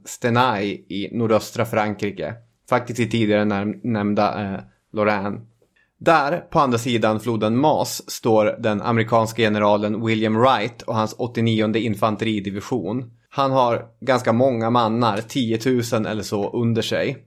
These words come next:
Och Stenay ska tydligen vara en urmysig fransk småstad. Urmysig! Verkligen jättetrevlig! Den har dock inget militärt strategiskt värde. Den har ingenting speciellt över sig.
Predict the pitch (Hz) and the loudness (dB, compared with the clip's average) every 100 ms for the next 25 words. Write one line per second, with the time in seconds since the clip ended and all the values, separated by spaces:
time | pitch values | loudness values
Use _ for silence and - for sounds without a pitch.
0 | _ - 135 - - 156 165 170 - - | _ 0 0 0 -4 0 2 2 -2 0
1 | 160 156 139 120 117 113 117 117 190 147 | 0 2 2 4 4 4 4 2 2 4
2 | 110 131 139 117 104 98 101 101 - - | 4 4 2 0 -6 -4 -4 -4 -8 -8
3 | 90 95 85 76 - 208 190 107 117 160 | -6 -6 -8 -6 0 2 2 2 2 2
4 | 190 - - - 113 151 160 127 120 156 | 0 -2 -8 -10 -6 0 2 2 0 2
5 | 202 - 123 117 165 185 104 62 117 - | 0 0 -4 2 4 4 2 -4 -10 -14
6 | _ _ _ - 170 147 120 113 117 - | _ _ _ -2 2 4 4 0 -2 -20
7 | _ _ - 170 113 107 104 - - 113 | _ _ 0 2 2 2 -2 -8 -12 -4
8 | 110 101 104 95 95 - - 120 110 107 | -4 0 0 0 -4 -18 -4 0 0 2
9 | 95 101 - 113 98 104 110 - _ _ | 0 0 0 0 0 0 0 -2 _ _
10 | _ _ - 160 131 120 - 170 123 113 | _ _ 0 4 4 2 -2 0 2 2
11 | 113 104 - 113 107 98 98 139 147 104 | 0 -4 -6 0 0 2 4 4 4 2
12 | - 71 82 113 | -2 -4 -4 -10